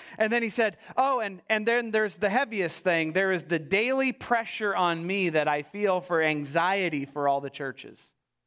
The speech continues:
Spiritual care is real. Sin is real. And we ought not to scoff at the pruning hand of God.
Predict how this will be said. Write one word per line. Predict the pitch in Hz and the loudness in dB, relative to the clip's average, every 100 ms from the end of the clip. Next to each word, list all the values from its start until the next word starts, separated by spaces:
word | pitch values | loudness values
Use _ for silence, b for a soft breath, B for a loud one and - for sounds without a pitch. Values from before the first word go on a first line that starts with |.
| _ _ _ _ _ _ _ _ _ _ _ _ | _ _ _ _ _ _ _ _ _ _ _ _
Spiritual | - - 196 226 170 | -20 -2 -2 -2 -6
care | 139 175 160 | -4 -2 -2
is | 117 120 | -4 -8
real. | 123 104 82 _ _ _ _ _ _ _ _ _ _ _ _ _ _ _ _ _ _ _ | -6 -6 -10 _ _ _ _ _ _ _ _ _ _ _ _ _ _ _ _ _ _ _
Sin | - 202 180 | -10 -6 -6
is | 123 | -8
real. | 117 104 95 _ _ _ _ _ _ _ _ _ _ _ _ _ _ _ _ - | -12 -14 -16 _ _ _ _ _ _ _ _ _ _ _ _ _ _ _ _ -8
And | 147 143 | -6 -4
we | 175 208 208 | -2 -2 0
ought | 170 185 175 160 | 2 2 -2 -8
not | 165 180 180 - - _ _ _ _ _ _ _ _ | -2 0 -2 -8 -20 _ _ _ _ _ _ _ _
to | 190 160 139 - _ _ _ - | -2 -2 -4 -16 _ _ _ -12
scoff | - - 180 160 110 - - | -10 -2 0 0 -2 -12 -8
at | 147 | -6
the | 135 | -8
pruning | - - 165 170 160 | -10 -8 -6 -6 -6
hand | 139 139 | -10 -12
of | 120 | -14
God. | - 92 | -16 -18